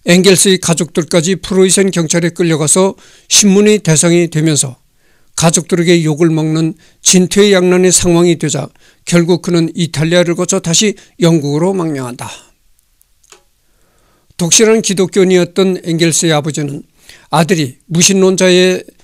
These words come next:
공산주의자가 된 것을 무척 가슴 아파했는데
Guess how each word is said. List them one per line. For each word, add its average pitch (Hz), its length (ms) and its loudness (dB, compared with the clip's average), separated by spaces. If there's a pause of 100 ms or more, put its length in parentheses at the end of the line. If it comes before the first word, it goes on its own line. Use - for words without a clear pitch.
(180)
공산주의자가 175 840 0
된 165 200 -4
것을 165 280 -4
무척 165 340 -4 (340)
가슴 190 460 0
아파했는데 156 720 -4